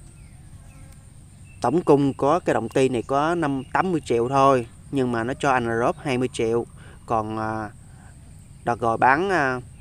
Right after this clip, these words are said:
I D O hình như cũng khoảng đâu mười hay ba mươi triệu gì đấy. Còn một ít nữa thì họ sẽ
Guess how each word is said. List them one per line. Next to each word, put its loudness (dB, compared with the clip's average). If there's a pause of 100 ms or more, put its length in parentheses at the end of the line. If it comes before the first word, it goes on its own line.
(720)
I 0
D 4
O 2
hình -4
như 0
cũng -8
khoảng -6
đâu -2 (1000)
mười 0
hay -4
ba 2
mươi 2
triệu 0
gì -2
đấy. 2 (440)
Còn 0
một -4
ít 0
nữa 0
thì -2
họ -6
sẽ -6